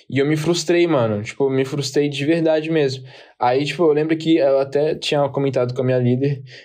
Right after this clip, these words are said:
essa questão, tal, ela tá me ajudando a superar isso. E eu falei,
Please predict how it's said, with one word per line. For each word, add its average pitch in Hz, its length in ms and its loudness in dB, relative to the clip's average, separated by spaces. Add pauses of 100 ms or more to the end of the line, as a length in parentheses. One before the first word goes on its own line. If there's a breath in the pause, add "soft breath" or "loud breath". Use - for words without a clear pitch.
essa 127 260 -2
questão, 131 600 0
tal, 120 200 2
ela 120 240 0
tá 120 120 0
me 120 140 0
ajudando 120 420 0
a 113 240 -2
superar 117 440 0
isso. 123 280 -4 (560 loud breath)
E 127 80 -2
eu 131 100 0
falei, 143 420 2